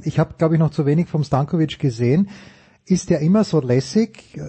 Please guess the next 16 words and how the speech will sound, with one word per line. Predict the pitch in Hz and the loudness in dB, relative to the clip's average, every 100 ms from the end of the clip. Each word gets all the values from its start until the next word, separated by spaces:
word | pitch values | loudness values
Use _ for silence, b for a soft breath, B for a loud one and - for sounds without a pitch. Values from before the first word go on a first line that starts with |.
| - | -4
Ist | 170 | 0
der | 170 143 | 2 2
nachlässig? | 117 113 139 156 147 170 - 214 156 | 2 0 -2 0 0 0 -2 -2 -2
Weil | 151 151 156 | 0 2 2
da | 147 | 0
waren | 139 156 | 0 0
ein | 147 | 0
paar | 156 | 0
Aktionen | 156 - 131 165 | 0 0 0 2
dabei, | 180 156 147 156 156 - | 2 2 2 2 0 -4
wo | 165 156 | -4 0
er | 170 | 2
mir | 175 | 2
unkonzentriert | 180 220 277 - 135 120 - | 2 0 0 0 2 0 0
gewirkt | 120 117 113 | 0 0 0
hat. | 117 | 0